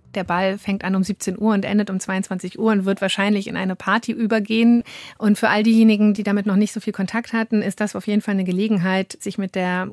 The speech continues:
Kultur zu befassen oder vielleicht auch Teil davon zu werden.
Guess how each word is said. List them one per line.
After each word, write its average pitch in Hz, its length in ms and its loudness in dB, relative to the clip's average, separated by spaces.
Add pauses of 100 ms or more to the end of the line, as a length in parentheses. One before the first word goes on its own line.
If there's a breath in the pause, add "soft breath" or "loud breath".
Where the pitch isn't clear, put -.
(100)
Kultur 190 680 -2
zu - 120 -12
befassen 262 600 0 (420 loud breath)
oder 190 240 -2
vielleicht 180 300 -6
auch 160 40 -12
Teil 208 240 -2
davon 240 240 0
zu 233 160 -6
werden. 220 460 0